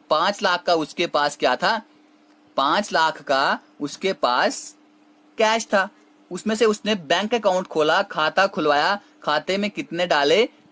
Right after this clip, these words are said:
चार लाख अस्सी हजार। कितने डाले गाइस, चार लाख अस्सी हजार।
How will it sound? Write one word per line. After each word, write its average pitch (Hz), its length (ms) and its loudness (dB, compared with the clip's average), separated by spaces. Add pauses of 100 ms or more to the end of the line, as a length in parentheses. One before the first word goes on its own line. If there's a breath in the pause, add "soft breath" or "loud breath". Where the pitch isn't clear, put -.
(120)
चार 202 400 2
लाख 175 440 0
अस्सी 143 280 -2
हजार। 123 340 0
कितने - 280 -10
डाले 175 240 2
गाइस, 208 280 2 (300 soft breath)
चार 190 340 2
लाख 196 300 2 (360)
अस्सी 165 220 -2
हजार। 147 380 2